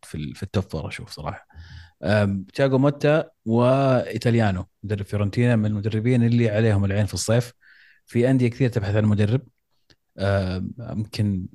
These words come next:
ميلان يكون من أحد الأندية اللي يبحث عن مدرب. آم،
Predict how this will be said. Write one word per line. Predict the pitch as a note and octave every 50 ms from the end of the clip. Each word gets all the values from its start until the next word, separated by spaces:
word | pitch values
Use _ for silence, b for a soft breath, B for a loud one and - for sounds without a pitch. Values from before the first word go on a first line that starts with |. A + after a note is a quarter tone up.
| - - b b b b b b b _ _ _ _ _ _ -
ميلان | G#2+ A2+ B2+ C3 C3 B2 A#2
يكون | A2+ A#2 - A#2+
من | A2+ G#2+
أحد | - -
الأندية | A2+ G#2+ A2 A2 G#2+ A2+
اللي | A2 A2
يبحث | G#2+ - -
عن | A2+
مدرب. | G#2 G2+ G#2+ G#2 A2+ A2+ A2 A#2 - _ - - _ -
آم، | - G2+ G2 F#2+ F#2+ F#2 F#2 F2 D#2+ D#2 D2 C2